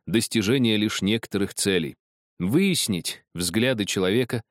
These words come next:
достичь истин, касающихся вечных форм того, что называется идеей. Для Платона же они фиксированы раз и навсегда, не меняются и составляют реальность.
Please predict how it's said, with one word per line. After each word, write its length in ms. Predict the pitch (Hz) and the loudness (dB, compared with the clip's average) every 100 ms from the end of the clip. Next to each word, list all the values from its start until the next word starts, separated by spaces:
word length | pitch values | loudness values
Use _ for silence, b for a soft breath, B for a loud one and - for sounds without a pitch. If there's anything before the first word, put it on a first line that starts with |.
| _ - | _ -2
достичь 520 | 160 143 - 180 - | 0 0 -2 -4 -2
истин, 420 | - 107 - 131 127 | 0 0 0 -6 -4
касающихся 720 | - 101 - 101 117 110 - | -2 0 2 0 0 -4 -2
вечных 460 | 90 85 80 110 107 | 0 0 -2 -6 -4
форм 260 | 92 98 92 | -2 0 -2
того, 380 | 78 82 127 b b | -2 0 -2 b b
что 180 | - 196 | -2 0
называется 760 | 165 98 87 90 92 - 95 80 _ _ - | 2 0 0 2 0 0 -4 -4 _ _ -4
идеей. 540 | 104 90 95 82 50 _ _ _ _ - | -2 0 0 0 -4 _ _ _ _ -8
Для 240 | 87 107 | 0 0
Платона 520 | 107 113 - 120 127 98 | 2 2 2 2 2 0
же 160 | 95 - | -2 -2
они 220 | 98 98 | -2 -2
фиксированы 720 | - 95 - 117 123 110 110 | -2 -2 -2 0 0 2 0
раз 280 | 95 104 - | 0 0 -2
и 40 | 98 | -2
навсегда, 600 | 90 - 82 85 104 78 _ _ - | -2 -2 -2 0 -2 -4 _ _ -2
не 120 | 104 | 2
меняются 560 | 117 110 110 127 143 160 | 2 2 2 0 0 -2
и 140 | - | 0
составляют 720 | 120 127 - 92 82 80 85 | 0 -2 -2 -2 0 0 0
реальность. 560 | 85 76 65 50 - - | -2 -2 -4 -8 -12 -14